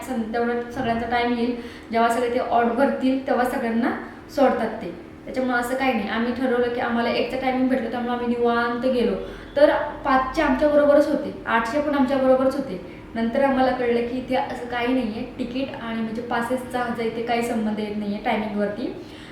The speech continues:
आपण येऊ शकतो, आपण एकदा तिकीट काढलं तर. तर आमच्यामध्ये कसं,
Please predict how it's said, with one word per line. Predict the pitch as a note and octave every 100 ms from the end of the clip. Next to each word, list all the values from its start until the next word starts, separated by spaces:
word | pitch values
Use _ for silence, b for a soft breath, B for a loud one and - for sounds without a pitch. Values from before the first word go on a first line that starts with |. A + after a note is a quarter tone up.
| B
आपण | - - A#3
येऊ | A3 A#3+
शकतो, | B3+ - F#3+
आपण | F#3+ G3+
एकदा | G3
तिकीट | G3+ G#3 G3+
काढलं | A3+ A3 F#3+
तर. | F#3+ F#3 - B B B B
तर | C#4 C#4+
आमच्यामध्ये | - B3+ C4 C#4+ C#4+ C#4
कसं, | C#4+